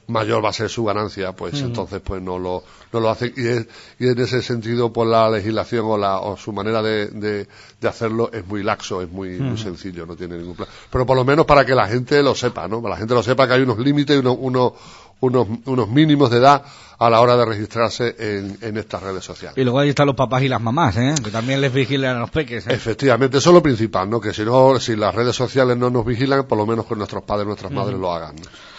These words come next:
Speaker 2: Bueno, pues vamos ahora sí con algo positivo de, de una red social. Vamos a hablar de Facebook, que ha anunciado la apertura de un centro y va a formar en España en los próximos años a un millón de personas.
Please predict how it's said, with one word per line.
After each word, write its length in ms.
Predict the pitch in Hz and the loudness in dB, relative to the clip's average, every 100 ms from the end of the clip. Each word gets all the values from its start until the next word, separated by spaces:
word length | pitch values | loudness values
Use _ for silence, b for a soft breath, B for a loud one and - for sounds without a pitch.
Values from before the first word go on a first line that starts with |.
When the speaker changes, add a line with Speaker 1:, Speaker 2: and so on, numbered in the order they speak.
| B B | B B
Speaker 2:
Bueno, 220 | 147 151 131 | 0 0 2
pues 380 | 143 139 - - | 0 0 -4 -4
vamos 260 | 151 170 | 0 2
ahora 280 | 165 160 156 | 4 4 2
sí 160 | 127 143 | 0 -4
con 140 | 131 | -2
algo 180 | 135 135 | -2 -2
positivo 920 | 135 135 131 143 143 143 139 131 117 | -4 -4 -2 0 2 4 4 2 0
de, 400 | 117 123 127 127 | -4 -2 0 0
de 220 | 123 120 | 0 0
una 120 | 131 127 | 0 -2
red 140 | 131 | -2
social. 260 | 120 139 147 | -2 -2 0
Vamos 200 | 139 139 | 0 2
a 40 | |
hablar 180 | 139 139 | 2 2
de 280 | 135 131 - | 2 2 0
Facebook, 640 | 147 165 139 175 190 - B B B | 4 4 4 2 2 -2 B B B
que 60 | - | -6
ha 20 | |
anunciado 380 | 135 139 151 156 | -4 -2 0 0
la 60 | 151 | 0
apertura 380 | 143 135 160 | 0 0 0
de 60 | 151 | 0
un 120 | 151 | -2
centro 520 | - 165 165 151 170 | 0 0 0 -2 0
y 40 | 180 | 2
va 80 | 151 | 0
a 40 | |
formar 320 | 160 147 151 | 0 0 0
en 140 | 151 147 | 0 -2
España 420 | - 151 147 156 | 0 0 2 0
en 60 | |
los 100 | 151 | 0
próximos 380 | - 131 143 131 | -2 -4 -2 0
años 320 | 139 160 190 - b b b - | 2 2 0 -4 b b b -6
a 60 | |
un 80 | 120 | 0
millón 180 | 156 175 | 0 0
de 80 | 175 | -2
personas. 520 | 110 - 180 113 | -6 -6 -6 -6